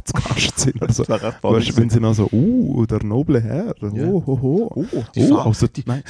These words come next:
Speaker 1: nein, nein, wenn sie so reden, "aus der Zukunft", oder so, das gibt's ja auch.
Speaker 2: Aha, wow.
Speaker 1: Ja, ja. Zeitreisende.
Speaker 2: Die fahrenden Hofnarren, ja.
Speaker 1: Ey, auf jeden Fall sind wir
Speaker 2: Aber
Speaker 1: im
Speaker 2: Entschuldigung,
Speaker 1: Drachenfeuer
Speaker 2: aber Entschuldigung,
Speaker 1: gewesen, ja.
Speaker 2: Essen,
Speaker 1: Aber Entschuldigung.
Speaker 2: Essen, die Pizza, das Pizzading, das ich hatte, top notch.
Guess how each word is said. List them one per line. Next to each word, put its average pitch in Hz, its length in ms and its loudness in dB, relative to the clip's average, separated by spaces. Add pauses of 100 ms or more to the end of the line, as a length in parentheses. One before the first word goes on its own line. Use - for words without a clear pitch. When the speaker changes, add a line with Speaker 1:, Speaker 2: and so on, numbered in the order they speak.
(120)
Speaker 1:
nein, 131 140 2
nein, 147 180 0
wenn 127 100 2
sie 120 100 4
so 110 120 4
reden, 117 220 2
"aus 101 220 2
der 107 140 2
Zukunft", - 760 0
oder 113 120 4
so, - 100 -4
das 117 120 -8
gibt's - 220 0
ja 117 100 2
auch. 107 200 2
Speaker 2:
Aha, 90 300 -10
wow. 78 320 -12 (100)
Speaker 1:
Ja, 120 120 0
ja. - 120 -2 (220)
Zeitreisende. 131 800 0 (480)
Speaker 2:
Die 120 80 -10
fahrenden 117 460 -4
Hofnarren, 92 680 -4
ja. 110 220 -8 (340)
Speaker 1:
Ey, 131 140 4
auf 127 100 6
jeden 143 120 4
Fall 139 160 2
sind 139 140 2
wir 139 40 8
Speaker 2:
Aber 135 80 4
Speaker 1:
im 110 60 2
Speaker 2:
Entschuldigung, 127 320 2
Speaker 1:
Drachenfeuer 131 160 4
Speaker 2:
aber 127 80 6
Entschuldigung, 127 380 2
Speaker 1:
gewesen, 110 240 2
ja. 104 60 -8
Speaker 2:
Essen, 175 360 -12
Speaker 1:
Aber 107 140 0
Entschuldigung. 131 360 2
Speaker 2:
Essen, - 200 -10 (100)
die 113 100 -8
Pizza, 143 440 -10
das - 160 -20
Pizzading, 139 500 -10
das 135 80 -8 (100)
ich - 60 -16
hatte, 113 340 -8
top - 320 -6
notch. - 340 -16